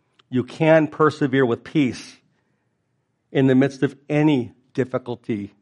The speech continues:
that may come your way. Heavenly Father, we thank you for your word.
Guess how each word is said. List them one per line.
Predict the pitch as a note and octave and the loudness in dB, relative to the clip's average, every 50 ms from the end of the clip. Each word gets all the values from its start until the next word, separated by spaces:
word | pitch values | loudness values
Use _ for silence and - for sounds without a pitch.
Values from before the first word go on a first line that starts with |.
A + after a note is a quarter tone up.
| _ _ _ _ | _ _ _ _
that | - A2+ G#2+ | -8 -8 -8
may | A2+ A#2 G#2+ G#2 | -8 -8 -10 -10
come | - - - G#2 G#2 | -12 -12 -12 -12 -10
your | G2 G2 | -12 -12
way. | F#2+ G2 F#2 E2+ D2+ _ _ _ _ _ _ _ _ _ _ _ _ _ _ _ _ _ _ _ _ _ _ _ _ _ _ _ _ _ _ _ | -10 -10 -10 -12 -12 _ _ _ _ _ _ _ _ _ _ _ _ _ _ _ _ _ _ _ _ _ _ _ _ _ _ _ _ _ _ _
Heavenly | D#3 D#3 C#3 D3+ C#3 C3 | 0 0 2 2 0 2
Father, | - D3+ C#3+ C#3 C#3 C3+ | 4 4 6 6 4 4
we | B2+ B2+ | 0 -2
thank | B2+ - - C#3+ C#3 C3+ - | -2 2 2 2 2 0 -2
you | C#3 | -6
for | - - | -4 -2
your | C3 A#2 A2 | -2 -2 -2
word. | G#2+ A#2 C3 C#3 D3+ D#3 D#3 _ | 0 2 2 2 2 0 -2 _